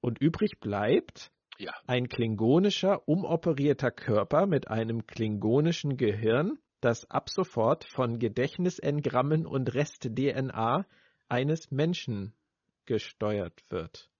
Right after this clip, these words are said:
Speaker 2: Ich finde es schön, dass du das alles so detailliert aufge-, ähm, auf-, äh, nacherzählt hast, dass du es mir nochmal erklärt hast, weil mir ist klar geworden, noch mehr als vorher, wo ich das jetzt gehört habe, es ist wirklich so schwachsinnig.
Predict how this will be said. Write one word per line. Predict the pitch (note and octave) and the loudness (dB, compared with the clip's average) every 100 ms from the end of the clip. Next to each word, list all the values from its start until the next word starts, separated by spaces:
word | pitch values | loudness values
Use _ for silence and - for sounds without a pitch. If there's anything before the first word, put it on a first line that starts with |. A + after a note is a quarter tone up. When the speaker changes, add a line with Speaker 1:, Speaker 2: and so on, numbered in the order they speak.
| _ _ - | _ _ -12
Speaker 2:
Ich | F3+ - | -10 -4
finde | B3+ C4 | -4 -2
es | |
schön, | - C4+ A#3+ | -2 0 0
dass | C#3+ - | -2 -4
du | B2+ | -4
das | B2+ - | -4 -4
alles | D3+ F3+ F3 | -2 -2 -4
so | C#3+ D3 D3+ | -2 -2 -2
detailliert | D3 - C3 D#3 A3 - | -4 -6 -6 -4 -4 -2
aufge-, | F#3 A#3 - G3 F#3 D#3 _ _ | -2 -2 -2 -2 -2 -6 _ _
ähm, | C#3+ D3 C#3+ C#3 B2+ - | -2 0 0 0 -4 -4
auf-, | C#3+ - - | -2 -2 -4
äh, | B2+ B2+ | -6 -2
nacherzählt | C#3+ E3 E3 D3+ C#3 C#3 | -2 -2 -4 -2 -2 -2
hast, | C#3 - D#3+ | -4 -2 -6
dass | - | -6
du | A2 | -8
es | A2+ | -4
mir | G2 | -2
nochmal | - G2+ G2 | -2 -4 -4
erklärt | - D#3+ E3+ D#3 | -4 -2 -2 -4
hast, | D3+ - - - - | -6 -10 -14 -12 -4
weil | D3+ F3 D#3 - | 0 0 -2 -4
mir | G3+ | -2
ist | G3+ - | -2 -6
klar | - G#3 A#3+ A#3+ | -4 -2 0 -2
geworden, | D#3+ G2+ G2+ G#2 A#2+ | -2 2 0 0 -4
noch | D#3+ D#3+ | -4 -2
mehr | F#3+ B3+ F3+ | 0 0 -2
als | F3+ - | -6 -4
vorher, | A3 G#3 B2+ G#2+ | -2 0 0 0
wo | C3+ | -2
ich | - | -2
das | C3 | -4
jetzt | C3+ - | -4 -6
gehört | C#3+ C3+ C3+ - | -8 -2 -2 -2
habe, | D#3 E3 | -4 -4
es | F#3 C4 | -6 -8
ist | - | -6
wirklich | D4+ - C#4+ | -6 -4 -6
so | - | -4
schwachsinnig. | - - - - D#2+ - | -2 -4 -6 -10 -12 -14